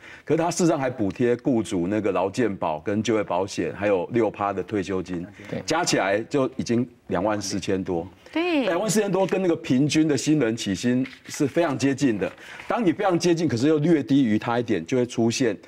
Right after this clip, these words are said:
Speaker 1: 那雇主就想，那我就用政府定的标准来，来雇就好了。
Speaker 3: 所以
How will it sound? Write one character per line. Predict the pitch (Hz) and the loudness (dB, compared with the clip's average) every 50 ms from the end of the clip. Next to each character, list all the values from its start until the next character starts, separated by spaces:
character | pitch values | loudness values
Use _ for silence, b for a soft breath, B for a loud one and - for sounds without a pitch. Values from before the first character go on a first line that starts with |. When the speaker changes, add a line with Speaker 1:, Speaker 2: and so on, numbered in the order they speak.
| B B B B | B B B B
Speaker 1:
那 | 139 147 | -4 -4
雇 | - - 165 127 | -4 -4 -6 -6
主 | - 113 117 131 | -4 -2 -2 -2
就 | 123 | -2
想， | - - - | -2 -4 -6
那 | 113 135 | -6 -4
我 | 127 107 98 | -2 -2 -2
就 | - 135 127 | 0 0 0
用 | 135 127 120 120 | 2 0 0 0
政 | - 135 117 | -2 -2 -2
府 | 95 90 | -4 -4
定 | - 120 117 | -2 0 0
的 | 107 104 | 0 0
标 | - 113 104 107 | 0 0 -2 -2
准 | 104 110 90 85 | -2 -4 -4 -2
来， | 85 85 85 87 85 - | -2 0 -2 -2 -4 -4
来 | 92 90 | -6 -6
雇 | - - 110 92 | -4 -4 -4 -4
就 | - 107 | -4 -4
好 | 95 90 | -4 -4
了。 | 80 | -2
Speaker 3:
所 | - 480 | -2 -2
以 | 453 | -2